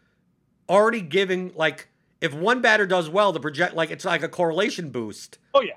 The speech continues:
Speaker 2: Oh, yeah.
Speaker 1: So, so
Speaker 2: You
Speaker 1: you, you're telling me that it's
Speaker 2: absolutely have
Speaker 1: not, you're not doing that in basketball?
Speaker 2: No.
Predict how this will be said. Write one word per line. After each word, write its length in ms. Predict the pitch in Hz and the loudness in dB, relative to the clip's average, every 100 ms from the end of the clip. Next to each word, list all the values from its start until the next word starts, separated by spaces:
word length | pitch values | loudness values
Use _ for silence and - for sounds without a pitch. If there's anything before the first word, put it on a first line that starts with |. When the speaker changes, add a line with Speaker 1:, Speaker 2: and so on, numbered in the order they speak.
| _ | _
Speaker 2:
Oh, 80 | 185 | 0
yeah. 140 | 190 117 | 0 -2
Speaker 1:
So, 260 | - 202 | -2 -2
so 160 | 196 202 | 0 -4
Speaker 2:
You 180 | 196 185 | 0 -2
Speaker 1:
you, 60 | 208 | -2
you're 100 | 196 | -4
telling 240 | 202 208 | 0 0
me 80 | 220 | 2
that 100 | 196 185 | 0 2
it's 60 | |
Speaker 2:
absolutely 120 | 180 | 2
have 100 | 180 | 2
Speaker 1:
not, 120 | - 180 | -2 -4
you're 100 | 175 | 0
not 200 | 175 175 | 0 0
doing 180 | 170 | -2
that 120 | 170 165 | 0 -4
in 80 | |
basketball? 640 | 139 151 165 240 311 339 - _ _ _ _ _ _ _ | -2 -2 -2 -10 -16 -18 -20 _ _ _ _ _ _ _
Speaker 2:
No. 400 | 147 156 139 104 | -8 -2 -2 -4